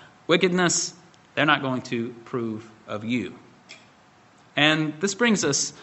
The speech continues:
to something which we need to observe that in a way makes our situation perhaps even more complicated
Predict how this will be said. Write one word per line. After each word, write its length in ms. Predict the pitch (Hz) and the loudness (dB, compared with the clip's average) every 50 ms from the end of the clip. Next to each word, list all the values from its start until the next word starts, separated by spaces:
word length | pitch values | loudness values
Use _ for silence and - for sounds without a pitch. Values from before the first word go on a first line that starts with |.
| - - | -12 -6
to 60 | 151 | 0
something 340 | 139 - 262 254 202 165 143 | 4 4 4 4 4 4 4
which 160 | 139 143 143 | 4 2 2
we 180 | 151 147 143 135 | 2 2 2 2
need 340 | 139 143 175 220 247 240 240 | 2 0 0 2 0 0 0
to 120 | - 151 | -2 -2
observe 420 | 123 117 120 180 220 208 175 139 127 | -2 -2 0 2 2 2 2 2 0
that 140 | 135 131 | 0 2
in 100 | 139 151 | 2 2
a 40 | 139 | 2
way 220 | 120 170 220 220 143 | 2 2 2 2 2
makes 240 | 139 147 143 - | 2 2 2 2
our 160 | - 135 214 214 | 2 0 0 0
situation 640 | - - 147 - - 123 127 131 131 - - 127 | 0 -2 -2 -2 -2 0 0 0 0 0 -2 -4
perhaps 380 | 117 127 120 143 175 170 - - | -4 0 2 4 4 4 2 0
even 180 | 151 131 120 113 | -2 0 0 0
more 260 | 117 151 214 254 247 | 2 2 2 2 2
complicated 680 | - - 156 131 - 120 - - 120 117 110 110 110 | 2 2 2 2 0 -2 -2 -2 -2 -2 -2 -4 -8